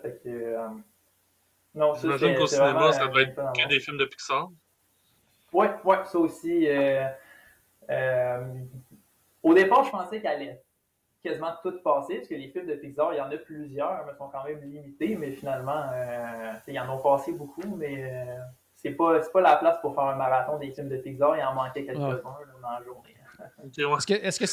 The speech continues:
Speaker 2: De toute
Speaker 3: c'était
Speaker 2: façon, il y a
Speaker 3: autant
Speaker 2: d'autres
Speaker 3: ou-
Speaker 2: choses à faire, là.
Speaker 1: Exact,
Speaker 3: Puis,
Speaker 1: ouais. <laughs>
Speaker 3: est-ce que c'était autant au cinéma que sur, euh, le, le, le, la cheminée extérieure, là, tu sais, quand tu passes des
Speaker 1: Oui.
Speaker 3: films à l'extérieur, que c'était vraiment que des films,
Speaker 2: Ouais,
Speaker 3: euh,
Speaker 2: c'est
Speaker 3: comme
Speaker 2: ça.
Speaker 3: ça toute la journée ? Ah,
Speaker 1: Ouais,
Speaker 3: c'est cool, ça.
Speaker 1: c'est ça. Fait que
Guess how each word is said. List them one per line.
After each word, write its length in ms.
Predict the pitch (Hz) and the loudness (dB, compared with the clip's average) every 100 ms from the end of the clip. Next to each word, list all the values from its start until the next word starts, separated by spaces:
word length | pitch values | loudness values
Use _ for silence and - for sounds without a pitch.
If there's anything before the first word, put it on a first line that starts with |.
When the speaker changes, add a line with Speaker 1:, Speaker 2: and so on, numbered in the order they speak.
| 214 | 2
Speaker 2:
De 40 | |
toute 120 | 190 147 | 4 4
Speaker 3:
c'était 60 | |
Speaker 2:
façon, 240 | 226 180 165 | 6 6 6
il 60 | |
y 20 | |
a 40 | 160 | 8
Speaker 3:
autant 100 | 185 | 8
Speaker 2:
d'autres 140 | 156 | 8
Speaker 3:
ou- 40 | 180 | 8
Speaker 2:
choses 120 | 175 | 8
à 100 | 143 | 6
faire, 260 | 151 160 | 4 2
là. 160 | 160 170 - _ _ _ - - | 2 -2 -6 _ _ _ -20 4
Speaker 1:
Exact, 360 | 160 151 143 131 | 6 6 2 0
Speaker 3:
Puis, 80 | 151 | 0
Speaker 1:
ouais. 680 | 175 - - - - 185 - | -2 -4 -12 -18 -14 -12 -12
<laughs> 100 | - | -8
Speaker 3:
est-ce 100 | 147 | -4
que 80 | 175 | 0
c'était 280 | 180 175 208 | 2 2 2
autant 440 | 185 170 185 202 | 2 0 -2 -2
au 100 | 165 | -2
cinéma 680 | 143 - 160 156 143 165 180 180 | -2 -6 -4 -2 -2 0 0 0
que 140 | 156 | -4
sur, 200 | 127 - | -4 -2
euh, 600 | 147 143 143 127 127 123 120 | 0 0 0 0 0 0 0
le, 240 | 120 117 | 0 -2
le, 360 | 113 113 110 110 107 104 104 | -2 -2 -2 -2 -2 -4 -4
le, 0 | |
la 100 | 104 | -6
cheminée 420 | 104 139 131 135 | -4 -4 -2 -2
extérieure, 560 | 135 - 131 127 135 156 | -2 -2 -2 0 0 -2
là, 60 | 151 | -8
tu 60 | |
sais, 80 | 143 | -10
quand 80 | 123 | -12
tu 100 | - | -8
passes 220 | 135 127 | -6 -4
des 140 | 127 117 | -4 -4
Speaker 1:
Oui. 0 | |
Speaker 3:
films 180 | 135 139 | -2 -2
à 60 | |
l'extérieur, 600 | 120 113 117 120 135 135 | -2 -4 -2 0 0 -2
que 100 | 131 | -6
c'était 160 | 117 123 | -6 -6
vraiment 320 | 113 117 123 | -6 -6 -6
que 120 | 123 131 | -4 -4
des 220 | 123 113 | -2 -4
films, 320 | 113 123 120 117 | -6 -8 -8 -8
Speaker 2:
Ouais, 80 | |
Speaker 3:
euh, 60 | 113 | -8
Speaker 2:
c'est 80 | 107 | -8
Speaker 3:
comme 140 | 113 110 | -10 -12
Speaker 2:
ça. 60 | |
Speaker 3:
ça 40 | 120 | -14
toute 120 | - | -10
la 80 | 120 | -8
journée ? 280 | 107 104 101 | -6 -8 -6
Ah, 60 | 139 | -4
Speaker 1:
Ouais, 40 | |
Speaker 3:
c'est 100 | 143 | -4
cool, 240 | 143 - 104 | -4 -8 -10
ça. 100 | 135 | -10
Speaker 1:
c'est 120 | 143 | -10
ça. 240 | 139 143 156 | -6 -4 -4
Fait 180 | 131 131 | -8 -10
que 320 | 131 123 123 | -10 -10 -10